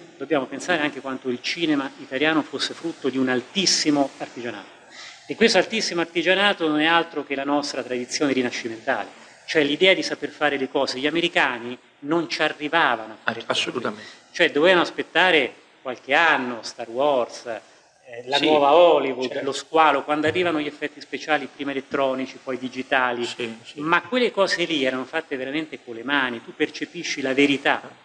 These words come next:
Speaker 1: il senso umano dell'azione. Quella sequenza non è più stata ripetuta nella storia del cinema, qualcuno dice che è la più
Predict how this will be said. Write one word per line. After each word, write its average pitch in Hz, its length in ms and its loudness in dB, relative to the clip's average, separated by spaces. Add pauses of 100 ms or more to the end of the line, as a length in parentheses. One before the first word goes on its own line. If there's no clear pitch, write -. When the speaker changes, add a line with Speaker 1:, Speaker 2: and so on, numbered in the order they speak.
(340)
Speaker 1:
il 147 140 -16
senso 220 880 0
umano 190 640 0
dell'azione. 143 500 -14
Quella 185 140 2
sequenza 175 540 0 (400)
non 165 220 -4
è 175 60 -2
più 220 140 -14
stata 180 260 2
ripetuta 170 520 -2
nella 131 140 -4
storia 139 200 0
del 131 100 -2
cinema, 165 220 4 (260)
qualcuno 156 260 2
dice 160 200 4
che 139 60 -2
è 135 40 2
la 131 60 -2
più 127 180 -10